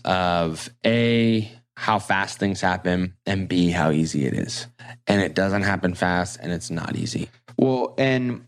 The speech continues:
Speaker 2: I saw this the other day of why most Americans are broke, and I thought there were many good points on this. It was, one, they spend more than they have.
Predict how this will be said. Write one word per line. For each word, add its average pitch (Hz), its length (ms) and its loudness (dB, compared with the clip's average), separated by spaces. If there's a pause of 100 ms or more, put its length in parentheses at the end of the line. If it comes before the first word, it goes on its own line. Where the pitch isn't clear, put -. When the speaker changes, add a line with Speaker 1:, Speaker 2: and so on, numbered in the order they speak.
Speaker 2:
I 131 100 2
saw 135 240 2
this 127 220 0
the 123 120 2
other 110 160 4
day 101 380 2
of 98 440 -2 (360)
why 117 300 2
most 120 320 0
Americans 110 560 2
are 92 80 4
broke, 98 420 2
and 101 100 0
I 98 60 2
thought 101 400 0
there 101 140 4
were 95 280 0
many 117 240 2
good 104 460 0
points 113 500 -2 (120)
on 107 180 4
this. 131 300 0
It - 100 2
was, 101 460 0 (440)
one, 120 300 2
they 123 80 2
spend 113 260 2
more 107 200 4
than 117 140 2
they 127 100 4
have. 104 440 0